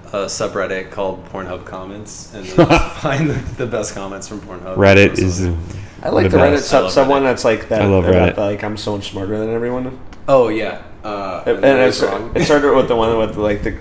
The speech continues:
Speaker 3: the girl that was going through security and had two laptops, and they go, "Why do you have two laptops?" She goes, "One's for, like, um,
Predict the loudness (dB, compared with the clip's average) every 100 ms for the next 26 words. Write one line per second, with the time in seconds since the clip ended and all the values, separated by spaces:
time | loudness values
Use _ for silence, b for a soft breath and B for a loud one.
0 | -2 0 0 2 2 2 0 -4 -4 -6
1 | -6 -2 0 0 -2 -4 -4 -6 -6 -4
2 | -4 -4 -6 -2 4 4 2 B 0 2
3 | 2 0 -2 0 -2 -2 -4 -6 -6 -6
4 | -8 -8 -6 -4 -6 -10 B B -2 0
5 | 2 2 2 0 -4